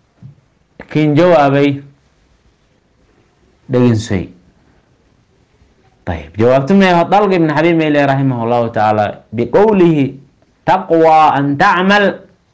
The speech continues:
bi da'atillah. Taqwada meed daacada Ilaahay intaada la kooyt ala nuurin min Allah. Nuur min Allah. May rajayaas tarju thawaab Allah, ra-, Ilaahay la-, thawaab jee rajayaas.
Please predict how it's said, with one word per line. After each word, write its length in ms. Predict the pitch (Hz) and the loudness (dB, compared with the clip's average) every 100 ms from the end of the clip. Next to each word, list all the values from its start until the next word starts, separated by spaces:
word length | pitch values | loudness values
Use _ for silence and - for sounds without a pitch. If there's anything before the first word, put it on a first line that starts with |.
| _ | _
bi 80 | 110 | -10
da'atillah. 720 | 123 127 104 104 95 90 85 | 0 0 0 -4 -6 -6 -4
Taqwada 360 | - 143 190 190 | -4 0 0 2
meed 320 | 190 175 - - - _ _ - | 2 0 -2 -6 -20 _ _ -4
daacada 320 | - - 170 160 | 0 2 2 2
Ilaahay 240 | 151 147 | 2 2
intaada 280 | 139 143 135 | 2 2 2
la 60 | 123 | 0
kooyt 400 | - 165 190 - _ _ _ - | 2 2 2 -6 _ _ _ -8
ala 320 | 107 117 117 | -4 0 0
nuurin 480 | 117 127 131 127 117 | -2 -2 0 0 -2
min 200 | 113 107 | -2 -2
Allah. 360 | 98 92 82 - _ _ _ _ _ _ _ _ _ _ _ _ _ _ - | -2 -4 -6 -12 _ _ _ _ _ _ _ _ _ _ _ _ _ _ -4
Nuur 300 | 170 190 156 | 0 2 2
min 160 | 143 127 | 0 0
Allah. 360 | 104 98 87 - - _ _ _ _ _ _ _ _ - | -2 -6 -8 -16 -20 _ _ _ _ _ _ _ _ -2
May 240 | 233 269 | 2 2
rajayaas 720 | 233 208 185 202 220 233 - 220 | 2 2 2 2 2 0 0 -2
tarju 480 | 214 208 190 202 196 | 2 2 4 2 4
thawaab 360 | 185 185 190 185 | 4 4 4 2
Allah, 340 | 180 175 165 | 2 2 2
ra-, 140 | 156 151 | 2 0
Ilaahay 400 | 147 160 170 160 | 0 0 0 0
la-, 240 | 156 147 | 0 -2
thawaab 400 | 139 156 180 170 | 0 2 2 0
jee 80 | 156 | -2
rajayaas. 640 | 151 143 117 107 98 - | 0 -2 0 -2 -4 -12